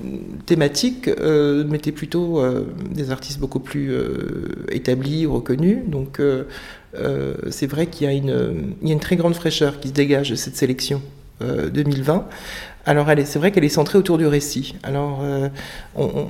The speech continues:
je pense que tous les artistes ont bien conscience aujourd'hui que ils travaillent après le déclin des récits et des grands mythes. Euh, on est, on est tous bien conscients de ça, mais, euh, cependant, il y a,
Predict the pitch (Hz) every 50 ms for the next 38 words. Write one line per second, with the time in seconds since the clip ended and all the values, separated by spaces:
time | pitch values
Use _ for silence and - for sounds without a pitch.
0 | - - - - - - 196 185 185 190 180 - 214 214 208 175 175 170 - -
1 | - - - 185 165 151 160 160 151 147 147 147 - - 170 165 185 185 185 -
2 | 160 139 139 147 147 143 151 165 190 190 190 196 - 156 147 143 143 139 139 -
3 | - - - - - - - - 165 160 - - - - - 165 160 170 185 185
4 | 170 143 - - - 165 151 151 147 175 175 - 175 175 180 180 170 147 143 139
5 | 139 - - - 170 175 160 143 143 135 131 135 135 139 139 127 127 135 - -
6 | - - - - - 127 127 - 123 123 - - - 127 147 147 139 - - 147
7 | 143 147 143 143 - - 165 151 143 151 175 180 180 180 160 - - 151 151 147
8 | - - 165 180 220 - - - - - - - - - - 151 165 165 170 185
9 | 202 220 - - - 139 143 - - 175 - 160 160 160 165 190 220 220 190 165
10 | 147 143 151